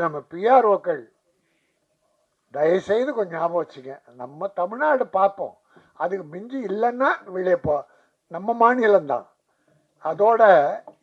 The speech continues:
இது உயர்வு. மிக அற்புதமா பண்ணிருக்கீங்க ப்ரொடியூசர் வருண்குமார்,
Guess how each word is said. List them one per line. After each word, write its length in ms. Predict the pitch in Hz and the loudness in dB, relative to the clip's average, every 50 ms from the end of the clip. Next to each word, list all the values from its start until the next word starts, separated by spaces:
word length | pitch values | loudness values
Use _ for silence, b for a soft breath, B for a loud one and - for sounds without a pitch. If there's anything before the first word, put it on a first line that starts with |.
| 139 151 170 | -12 -10 -8
இது 160 | 175 196 233 247 226 175 151 | -6 -6 -8 -8 -8 -8 -6
உயர்வு. 380 | 156 170 190 202 202 196 202 202 170 - _ _ _ _ _ _ _ _ _ _ _ _ _ _ _ _ _ _ _ _ _ _ _ _ _ _ _ _ _ _ 127 | 0 2 4 4 4 2 0 -4 -4 -6 _ _ _ _ _ _ _ _ _ _ _ _ _ _ _ _ _ _ _ _ _ _ _ _ _ _ _ _ _ _ -14
மிக 140 | 143 151 160 190 202 196 | -10 -2 2 4 4 4
அற்புதமா 460 | 190 - - 226 214 214 214 226 233 247 269 262 | 4 2 0 0 0 2 6 6 6 6 6 4
பண்ணிருக்கீங்க 520 | 233 214 202 202 185 180 160 165 156 143 123 117 - - | 0 -2 -2 -4 -6 -6 -8 -12 -12 -12 -12 -12 -14 -14
ப்ரொடியூசர் 580 | 151 160 170 190 190 190 175 175 180 156 123 120 - - - - - _ _ - - _ _ - _ - - - 143 | -14 -10 -6 -4 -4 -4 -2 -2 -4 -4 -4 -8 -14 -20 -20 -20 -20 _ _ -20 -20 _ _ -20 _ -20 -16 -10 -8
வருண்குமார், 640 | 165 175 180 190 185 160 196 180 180 165 143 - | -6 -6 -6 -6 -8 -10 -12 -10 -8 -8 -8 -10